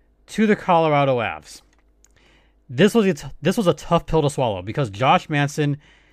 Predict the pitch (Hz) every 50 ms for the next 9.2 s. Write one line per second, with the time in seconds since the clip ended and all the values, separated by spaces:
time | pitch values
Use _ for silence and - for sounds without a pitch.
0 | _ _ _ _ _ - 139 143 143 131 151 147 151 143 147 147 147 151 156 170
1 | 185 202 202 180 - - - - 156 - 160 143 139 143 151 151 151 151 147 143
2 | 127 117 110 131 104 85 - - - - 175 180 180 185 170 - - - - -
3 | - 190 190 196 208 208 170 160 143 - - 151 139 143 123 104 95 - - 208
4 | 220 196 160 - - - 185 214 220 226 233 220 - - 214 190 151 147 151 143
5 | 156 147 135 127 117 110 107 - 120 104 95 85 - _ - - - _ _ _
6 | _ - 185 202 202 208 202 170 156 185 190 202 196 - - 196 180 156 175 196
7 | 185 - 220 175 120 95 - _ - - - _ _ _ - 214 226 269 233 -
8 | - - - 269 294 302 269 240 185 - - 190 175 147 131 117 107 101 92 107
9 | 101 90 85 80